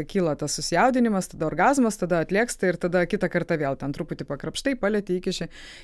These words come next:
ir, ir bus orgazmas, ar ne? Kad jinai labai atkreipė dėmesį į tai, kad kiekviena mūsų seksualinė patirtis, kiekviena jinai tarsi prisideda į tą bagažą, ar ne? Ir, ir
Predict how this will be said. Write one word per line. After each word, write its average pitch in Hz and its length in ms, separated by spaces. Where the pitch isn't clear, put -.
ir, 165 340
ir 160 180
bus 175 180
orgazmas, 147 540
ar 160 80
ne? 185 100
Kad 170 180
jinai 185 400
labai 185 380
atkreipė 214 320
dėmesį 185 400
į - 80
tai, 175 140
kad - 180
kiekviena 185 480
mūsų 180 280
seksualinė 160 600
patirtis, - 640
kiekviena 208 480
jinai 160 240
tarsi 175 320
prisideda 180 640
į - 80
tą 170 160
bagažą, 160 540
ar 151 100
ne? 165 140
Ir, 160 200
ir 165 220